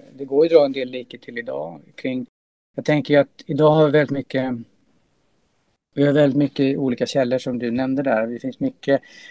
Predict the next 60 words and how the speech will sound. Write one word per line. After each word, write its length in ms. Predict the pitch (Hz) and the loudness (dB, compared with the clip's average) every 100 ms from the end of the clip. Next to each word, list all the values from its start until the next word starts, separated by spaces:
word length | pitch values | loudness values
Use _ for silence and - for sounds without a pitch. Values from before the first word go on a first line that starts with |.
| - | -4
mycket 260 | 151 - - | -2 -2 0
information, 720 | 147 139 139 - 170 135 117 | 0 2 -2 4 4 4 0
men 160 | 131 135 | 0 2
det 60 | |
är 140 | 135 131 | 2 2
också 200 | - 170 | 0 0
det 100 | 139 | 2
här 180 | 131 | 2
att 140 | 123 127 | 2 0
om 120 | 127 | -4
man, 200 | 127 135 - _ | -4 -6 -10 _
eh, 340 | - 117 110 123 | -8 -6 -4 -4
om, 260 | 120 117 - | -4 -6 -6
om 220 | 139 131 | -4 0
vi, 240 | 139 139 | 0 2
idag 280 | 143 147 143 | 6 6 6
kan 140 | 175 | 4
vi 60 | 175 | 4
ju 120 | 165 | 6
liksom 300 | 147 143 143 | 4 0 0
låsa 260 | 143 139 139 | 0 0 -2
in 140 | 127 | -4
oss 160 | 120 - | -4 -6
i 40 | |
våra 160 | 123 123 | -4 -4
filterbubblor. 600 | 139 120 131 165 147 127 | -4 -6 -4 -4 -4 -8
Vi 60 | |
kan 140 | - 120 | -10 -6
säga 160 | 131 | -4
att 100 | 120 | -4
det 80 | - | -6
är 20 | |
det 60 | 131 | -10
här 340 | 117 175 165 | -2 2 2
området 380 | 156 - 120 117 | 0 -4 -8 -8
som 140 | - 139 | -6 0
jag 160 | 147 | 2
är 40 | 143 | 2
bäst 320 | 120 - - | -4 -10 -8
på. 200 | 110 117 | -8 -6
Då 80 | 135 | -4
vill 140 | 147 | 0
jag 140 | 143 | 2
bara 680 | 127 147 143 127 123 135 143 143 _ _ _ _ _ _ _ | 4 6 8 6 2 0 0 -2 _ _ _ _ _ _ _
lyssna 300 | 139 139 127 | -6 -4 -4
på 80 | - | -6
det 60 | 127 | -4
här. 380 | 147 117 - - _ | -2 -4 -6 -12 _
Och 100 | 139 | -10
det 140 | 120 | 0
är 80 | 147 | 2
lite 240 | 147 143 156 | 2 -2 0
grann, 420 | 143 139 151 143 | 2 0 -2 -2
det 60 | |
är 40 | 143 | -2
lite 180 | 143 160 | 0 2
grann, 460 | 147 143 151 - | 2 2 -2 -8
jag 160 | 180 147 | -8 -4
får 180 | 170 165 | 2 4
den 420 | 143 135 139 - | 4 2 -2 -8